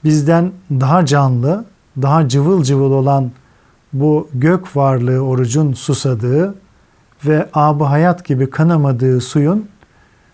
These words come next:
Kur'an sesi olduğunu, açlığını giderecek şeyin namaz, örtüsünün merhamet olduğunu söyler. Ona göre orucun da iftarı vardır. Oruç,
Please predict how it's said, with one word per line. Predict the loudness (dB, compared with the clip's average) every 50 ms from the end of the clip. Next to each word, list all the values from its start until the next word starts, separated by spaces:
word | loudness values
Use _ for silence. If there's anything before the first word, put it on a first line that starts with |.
| _ _
Kur'an | -4 -2 -2 0 2 0 0 0
sesi | 0 0 -2 -4 -4 -4 -6
olduğunu, | -6 -6 -6 -6 -6 -6 -8 -8 -6 -4 -2 -2 -2 -4 -6 -12 -18 _ _ _ _ _ _ _ _ _ _ _ _ _ _ _
açlığını | -4 -4 -4 -2 0 2 2 2 4 2 2
giderecek | 2 2 2 2 2 2 2 2 2 0 0 0 -4
şeyin | -4 -2 0 2 2 0 -2 -2 -6 -12 -20 _ _ _ _ _ _ _ _ _
namaz, | -2 0 0 2 2 2 0 0 -2 -4 -10 -14 _ _ _ _ _ _ _ _ _ _ _ _ _
örtüsünün | 0 0 0 0 0 -2 -2 0 0 0 0 2 2 2
merhamet | 0 0 0 0 0 2 0 0 2 2 0 0 0
olduğunu | -2 -2 0 0 0 0 0 0 0 -2 -2 -4 -8 -14
söyler. | -14 -12 -10 -10 -10 -10 -12 -12 -14 -16 -18 -20 _ _ _ _ _ _ _ _ _ -20 -20 _ _ _ -2
Ona | 0 2 2 2
göre | 2 2 2 4 2 2 0 -2 -6 -16 _ _ _ _ _ _ _ 0
orucun | 2 2 4 2 2 2 2 2
da | 0
iftarı | 0 -2 -4 -6 -6 -6 -6 -4 -6 -6
vardır. | -6 -6 -8 -8 -10 -10 -12 -12 -16 -20 _ _ _ _ _ _ _ _ _ _ _ -2
Oruç, | 0 2 4 4 2 0 -4 -10 -14